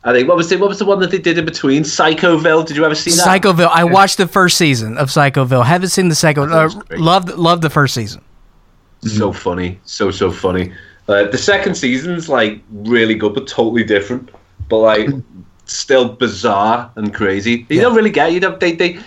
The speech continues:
Speaker 1: used to get loads of that in the nineties. That's why, like, British telly in the nineties was, like,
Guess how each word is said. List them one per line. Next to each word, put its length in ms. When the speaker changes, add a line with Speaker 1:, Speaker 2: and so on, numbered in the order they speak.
Speaker 1:
used 220
to 60
get 320
loads 380
of 60
that 140
in 80
the 80
nineties. 600
That's 220
why, 80
like, 200
British 280
telly 340
in 60
the 60
nineties 460
was, 160
like, 240